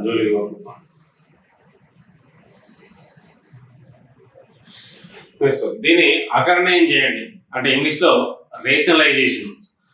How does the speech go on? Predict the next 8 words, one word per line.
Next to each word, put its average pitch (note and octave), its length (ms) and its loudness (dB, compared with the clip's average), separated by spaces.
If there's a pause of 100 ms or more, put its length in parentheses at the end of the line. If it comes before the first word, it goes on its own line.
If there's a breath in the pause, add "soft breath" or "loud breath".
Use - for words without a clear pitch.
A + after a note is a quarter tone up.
(460)
ఆ A#2 160 0
రేషనలైజేషన్ F3 760 4
ఫ్యాక్టర్ E3 280 4
ఏంటి? F3+ 200 4 (520)
నెంబర్స్ D#3+ 320 4
లో E3 60 6
అయితే E3+ 140 6 (100)
ఏ - 20 6